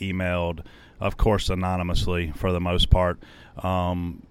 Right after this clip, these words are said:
our bosses and said, "Hey, you need to fire your spotter," or, "Hey, you need to get rid of Brett," or whatever.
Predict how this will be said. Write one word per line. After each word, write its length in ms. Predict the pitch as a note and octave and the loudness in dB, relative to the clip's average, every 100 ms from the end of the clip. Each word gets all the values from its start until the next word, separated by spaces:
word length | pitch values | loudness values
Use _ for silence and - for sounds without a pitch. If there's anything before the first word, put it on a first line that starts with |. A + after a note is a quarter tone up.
| - G#2 | -6 -2
our 120 | G2+ | 0
bosses 540 | F#2 F#2 F2+ F#2+ E2+ | 2 2 2 2 -2
and 100 | F#2+ | -2
said, 200 | - E2+ | 0 0
"Hey, 160 | F2+ F2+ | 0 0
you 120 | F#2 | 0
need 180 | F2+ E2+ | -2 -4
to 60 | |
fire 320 | - F#2 E2+ E2+ | -2 0 2 0
your 160 | F2+ | 0
spotter," 540 | - - E2 E2+ E2 F2+ | 2 4 2 0 -2 -2
or, 100 | F2 | -2
"Hey, 160 | F#2+ | 0
you 140 | F2+ F2+ | 0 -2
need 160 | F2 | -2
to 120 | F2 | -2
get 220 | E2+ G2 - | -2 -4 -2
rid 140 | F#2 | -4
of 100 | F2 | -2
Brett," 280 | F2 F2 E2 | 0 0 0
or 100 | E2+ | 0
whatever. 420 | F2 F2 F2 | 0 0 0